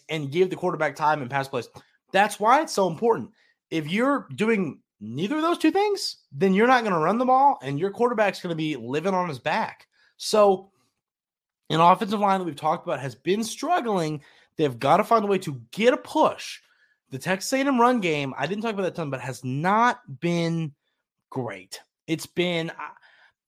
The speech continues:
fine. You know, it's one of those, you look at it and you go, "It hasn't been awful, hasn't been awesome." It's just been, meh, fine, whatever, kind of. Uh, and I-, I've been saying it for weeks and weeks now, you gotta get going on the ground.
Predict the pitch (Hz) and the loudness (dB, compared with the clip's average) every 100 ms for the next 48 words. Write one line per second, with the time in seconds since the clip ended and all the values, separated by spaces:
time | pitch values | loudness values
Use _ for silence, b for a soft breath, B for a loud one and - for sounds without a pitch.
0 | _ _ - - 185 170 131 104 90 107 | _ _ -20 -4 2 4 4 0 -12 -4
1 | 160 208 196 190 226 220 196 180 156 165 | 2 6 6 4 4 4 6 4 2 -4
2 | 220 220 214 196 165 156 190 165 151 196 | -4 -2 -4 -4 -4 -2 -2 -4 -4 2
3 | 240 269 311 320 - 170 175 151 147 143 | 4 4 0 -4 -4 -6 -6 -6 -6 -8
4 | 135 165 156 143 113 113 185 - 170 147 | -2 0 0 -2 -10 -12 -14 -8 -6 -4
5 | 131 - - 165 127 - - - - - | -6 -10 -6 -4 -4 -8 -16 -14 -14 -16
6 | - 135 113 87 - _ 135 117 107 _ | -6 -4 -4 -8 -18 _ -4 -2 -4 _
7 | b b b - 139 165 175 170 139 _ | b b b -6 -6 -4 -4 -4 -8 _
8 | _ _ _ _ _ _ 147 156 175 175 | _ _ _ _ _ _ -4 -2 -2 0
9 | 180 - 208 226 190 - 156 135 107 147 | -2 0 0 0 -2 -4 -4 -4 -4 -6
10 | 220 - 208 214 185 147 135 117 139 139 | -6 -4 -2 -2 -2 -4 -4 -2 2 4
11 | 170 143 147 135 143 135 120 107 135 151 | 4 0 -2 -2 -2 0 -2 -2 -2 0
12 | 110 92 | -2 -6